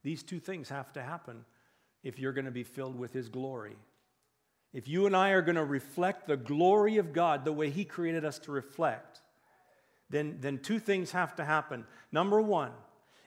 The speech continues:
everything about your life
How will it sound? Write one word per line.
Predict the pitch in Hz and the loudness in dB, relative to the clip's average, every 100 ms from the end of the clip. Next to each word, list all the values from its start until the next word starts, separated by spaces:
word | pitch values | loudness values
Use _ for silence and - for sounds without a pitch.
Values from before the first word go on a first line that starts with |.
| - | 6
everything | 190 220 180 226 233 - - 240 269 269 214 165 151 | 10 10 8 4 4 0 6 10 12 12 10 4 0
about | 151 143 180 175 | 2 6 6 6
your | 170 165 | 2 2
life | 147 143 143 | 4 2 0